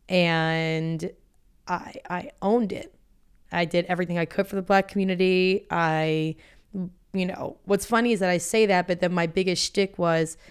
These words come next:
I have to figure out how to make our community strong enough so that we can be a part of the Vanderbilt community. And I spent a lot of my time trying to figure out, how do you bridge the gap? Why is this so difficult?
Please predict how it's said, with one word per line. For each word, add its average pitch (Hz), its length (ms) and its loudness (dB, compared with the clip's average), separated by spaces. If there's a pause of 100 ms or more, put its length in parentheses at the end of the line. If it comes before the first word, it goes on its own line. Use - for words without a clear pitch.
(180)
I 190 100 2
have 208 220 2
to 202 80 -2
figure 190 320 0
out 180 120 6
how 165 60 -2
to 180 80 0
make 170 200 -2
our 175 160 2
community 180 320 -2
strong 180 340 0
enough 196 240 0
so - 160 -8
that 170 280 -2
we 180 460 2 (300)
can 175 320 0 (240)
be 190 140 2
a 165 80 4
part 202 380 0
of 160 160 -6
the 165 80 -2
Vanderbilt 160 500 -4
community. - 480 -10 (1040)
And 180 420 4
I 175 120 0
spent 247 260 0
a 208 60 4
lot 165 300 4
of 180 80 2
my 185 160 2
time 196 540 0
trying 175 320 -2
to 170 60 -8
figure 185 240 0
out, 170 80 2
how 160 160 0
do 170 80 -2
you 180 100 -2
bridge 170 260 -2
the 165 60 -8
gap? 202 380 0 (300)
Why 170 220 0
is 175 140 0
this 175 140 -4
so 170 180 -2
difficult? - 600 -6